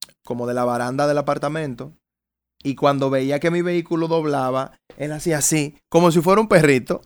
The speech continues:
y, y agarraba y se emocionaba, y entraba y empezaba a vocear, "Papá, papá". Y yo regre-, recuerdo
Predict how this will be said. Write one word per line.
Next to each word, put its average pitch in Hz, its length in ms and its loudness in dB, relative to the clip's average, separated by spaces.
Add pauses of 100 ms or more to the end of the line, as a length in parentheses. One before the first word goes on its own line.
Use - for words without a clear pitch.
y, 156 220 -8
y - 20 0
agarraba 160 600 6
y 151 40 4
se 143 80 2
emocionaba, 160 760 6
y 143 40 4
entraba 180 420 4
y 165 40 2
empezaba 170 440 4
a - 20 6
vocear, 170 380 2
"Papá, 269 260 0
papá". 247 300 -4 (540)
Y 185 140 0
yo 196 140 8
regre-, 202 400 2
recuerdo 160 720 2